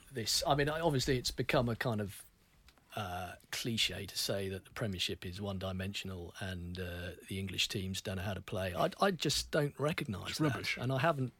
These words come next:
Speaker 1: recognised it for years. There was a, you can, what, you can chart, if you're sad enough, you can chart the, uh,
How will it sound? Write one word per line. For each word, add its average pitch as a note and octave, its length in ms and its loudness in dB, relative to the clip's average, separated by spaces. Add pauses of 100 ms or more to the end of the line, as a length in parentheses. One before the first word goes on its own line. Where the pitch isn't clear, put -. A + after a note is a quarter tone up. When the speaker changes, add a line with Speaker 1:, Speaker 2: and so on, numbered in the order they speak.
(120)
Speaker 1:
recognised A2 540 0
it A2 120 -6
for A#2 180 -2 (140)
years. C3+ 400 4
There C#3+ 140 8
was C#3+ 140 10
a, C#3+ 100 8 (1300)
you F#3+ 100 6
can, G3+ 120 12
what, A3 160 12
you F#3 100 8
can F#3 260 10
chart, F3+ 400 12 (200)
if F3+ 180 -4
you're C3+ 80 6
sad D#3 260 6
enough, C3 340 2
you D#3 100 4
can C#3+ 160 8
chart D3+ 400 12
the, C3+ 360 12
uh, B2+ 400 8